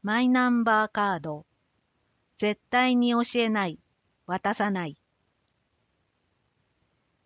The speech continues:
問い合わせ、八尾市臨時特別給付金コールセンター。電話、九九零の三零九零。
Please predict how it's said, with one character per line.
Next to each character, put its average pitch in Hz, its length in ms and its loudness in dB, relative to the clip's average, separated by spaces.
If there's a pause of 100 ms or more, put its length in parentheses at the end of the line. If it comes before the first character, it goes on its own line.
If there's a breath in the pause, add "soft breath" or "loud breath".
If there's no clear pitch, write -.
(360)
問 233 200 0
い 254 80 2
合 247 120 4
わ 240 120 2
せ、 208 360 -4 (760)
八 233 160 2
尾 262 120 2
市 196 260 -4
臨 226 240 2
時 247 160 -6
特 233 240 -6
別 240 320 -4
給 233 260 -4
付 220 240 -8
金 202 400 -4
コ 220 240 0
ー 233 40 0
ル 233 100 -4
セ 233 180 -2
ン 196 100 -2
タ 156 480 -10
ー。 - 1040 -20
電 247 300 2
話、 226 320 0 (540)
九 269 260 0
九 254 340 0
零 202 280 0
の 165 320 -6 (160)
三 254 340 2
零 233 240 0
九 196 320 -6
零。 170 320 -6